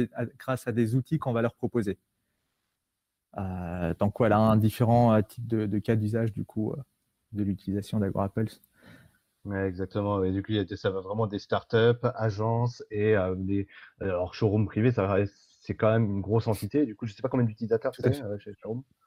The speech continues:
Speaker 1: Chez Showroom privé, on doit être à une, sur une dizaine d'utilisateurs sur la plateforme.
Speaker 2: Ok, d'accord.
Speaker 1: Ouais.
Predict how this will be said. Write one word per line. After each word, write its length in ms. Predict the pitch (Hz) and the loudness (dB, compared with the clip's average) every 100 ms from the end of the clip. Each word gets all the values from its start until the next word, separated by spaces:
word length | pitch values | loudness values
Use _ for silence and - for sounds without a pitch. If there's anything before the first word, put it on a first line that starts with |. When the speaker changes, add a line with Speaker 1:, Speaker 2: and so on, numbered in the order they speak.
| - - - - - - - - | -20 -20 -20 -12 -6 -6 -6 -4
Speaker 1:
Chez 140 | - | 0
Showroom 320 | - 127 123 | 4 6 6
privé, 320 | 120 131 131 143 | 6 6 8 8
on 140 | 127 | 6
doit 220 | 117 117 | 6 6
être 220 | 123 - | 4 2
à 60 | 120 | 2
une, 300 | 120 120 120 | 2 2 0
sur 160 | - 120 | 0 2
une 120 | 120 | 4
dizaine 280 | 123 123 123 | 4 4 2
d'utilisateurs 580 | 113 113 107 104 98 | 0 0 0 0 -2
sur 140 | - 98 | -6 -10
la 80 | - | -8
plateforme. 420 | - - 104 95 - _ _ _ _ - | -10 -8 -10 -10 -14 _ _ _ _ -14
Speaker 2:
Ok, 200 | 90 90 87 | -10 -8 -8
d'accord. 460 | 85 87 82 78 95 _ _ | -8 -10 -12 -16 -18 _ _
Speaker 1:
Ouais. 80 | - | -18